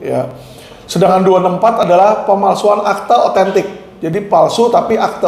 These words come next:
otentik yang dipalsukan, bukan surat biasa.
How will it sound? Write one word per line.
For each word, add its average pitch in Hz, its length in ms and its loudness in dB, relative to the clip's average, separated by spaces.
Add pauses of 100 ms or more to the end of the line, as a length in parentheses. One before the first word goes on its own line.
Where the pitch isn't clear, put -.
otentik 175 400 -4
yang 165 80 -6
dipalsukan, 147 640 -4
bukan 156 240 -2
surat 165 320 -2
biasa. 160 640 0